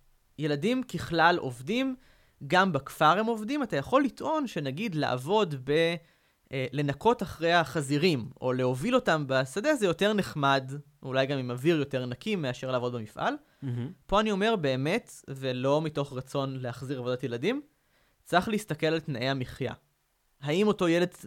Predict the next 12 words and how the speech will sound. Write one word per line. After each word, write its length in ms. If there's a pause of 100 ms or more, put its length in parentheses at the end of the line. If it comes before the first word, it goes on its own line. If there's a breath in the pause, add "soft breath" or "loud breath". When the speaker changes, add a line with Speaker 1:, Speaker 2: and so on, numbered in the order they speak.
(320)
Speaker 1:
בכפר 500
עם 160
החזרזירים 800
אכל 260
את 60
אותה 140
כמות 260
קלות? 340
אני 100
באמת 140
לא 80
יודע. 180